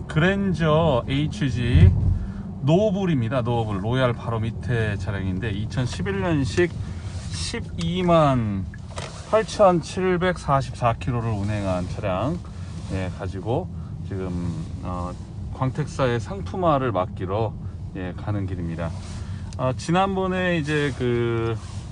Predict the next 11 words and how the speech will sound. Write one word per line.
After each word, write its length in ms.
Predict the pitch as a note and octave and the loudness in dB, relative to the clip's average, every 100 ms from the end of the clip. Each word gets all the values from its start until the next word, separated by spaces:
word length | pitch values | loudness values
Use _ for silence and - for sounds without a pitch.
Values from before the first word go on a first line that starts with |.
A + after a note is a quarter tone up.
| - - - | -10 -10 -8
제가 120 | C3+ A#2+ | -2 0
영상을 340 | B2 C#3 D3+ | 2 4 4
한번 200 | C#3 C#3 | 2 0
올렸었죠. 640 | A2+ A2+ A2 G#2 - E3 C3+ | 0 -2 -4 -6 -4 -2 -2
저하고 320 | B2 A#2 A2+ | -2 0 0
아주 180 | G#2+ A2 | -2 -2
오랜 300 | A2+ B2+ A#2 | -2 0 0
인연을 340 | A#2 A#2+ A#2 | 0 -2 -2
가지고 340 | G#2 G#2+ A2+ G#2 | -4 -6 -6 -4
계신 580 | G2 - G2+ A#2+ A#2 - - - - - | -6 -4 -2 0 -2 -4 -10 -10 -10 -8
사장님께서, 760 | C#3 C3+ B2+ A2 A2 G2+ C#3+ B2+ | -4 -2 -2 -4 -6 -4 -2 -2